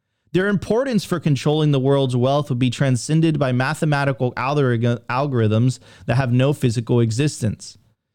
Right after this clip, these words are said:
In the new millennium, cyber money controlled by private markets will supersede fiat money issued by governments." It goes on to say, "Lacking their accustomed scope to tax and inflate, governments even in traditionally civil countries will turn nasty.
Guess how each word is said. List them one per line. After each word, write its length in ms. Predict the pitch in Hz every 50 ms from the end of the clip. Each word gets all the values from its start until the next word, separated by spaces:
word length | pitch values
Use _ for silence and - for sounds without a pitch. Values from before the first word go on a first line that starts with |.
| _ _ _ _ _
In 160 | - 143 151
the 80 | 135 135
new 240 | 135 139 165 202 220
millennium, 560 | 208 196 190 185 196 208 196 151 107 90 - - _ _ _ -
cyber 420 | - - 165 147 156 165 180 180
money 260 | 170 165 160 160 165 156
controlled 520 | - - 143 123 - - 139 135 139 135
by 140 | 123 131 123
private 420 | 110 - - 127 135 143 143 151
markets 560 | - 139 143 175 202 196 - 147 127 117 - -
will 100 | 127 117
supersede 720 | - - 165 175 185 180 175 156 - - 139 131 127 117
fiat 400 | 110 - - 180 202 185 151 -
money 320 | 131 127 120 117 117 113 -
issued 320 | 113 107 - - 117 107 107
by 140 | 104 107
governments." 800 | 107 104 117 117 117 113 107 95 92 - - - - - - - _ _ _ _ _ _ _ _ _ _ _ _ _ - - - - -
It 120 | - 143
goes 280 | 135 143 147 147 139 156
on 160 | 147 143 135
to 100 | - 131
say, 340 | - - 170 165 165 160 147
"Lacking 440 | 139 143 143 160 - - 170 165
their 180 | 156 156 156 151
accustomed 560 | 147 - - 170 165 160 - - 165 151 135
scope 440 | - - - - 151 151 160 151 -
to 120 | - 143
tax 600 | 120 - - - 156 156 165 185 202 - - -
and 120 | 170 156 151
inflate, 640 | 143 139 117 - - 165 190 185 160 131 - - 127
governments 500 | 123 143 151 160 170 170 165 156 147 -
even 300 | - 156 151 139 139 135
in 100 | 127 120
traditionally 640 | 113 - - 120 120 131 135 - - - 151 147 139 131
civil 360 | - - 131 123 120 117 113
countries 500 | - - 123 117 110 - 120 117 104 107
will 100 | 107 107
turn 280 | - - 101 104 104
nasty. 540 | 104 107 107 107 113 110 - - 82 - -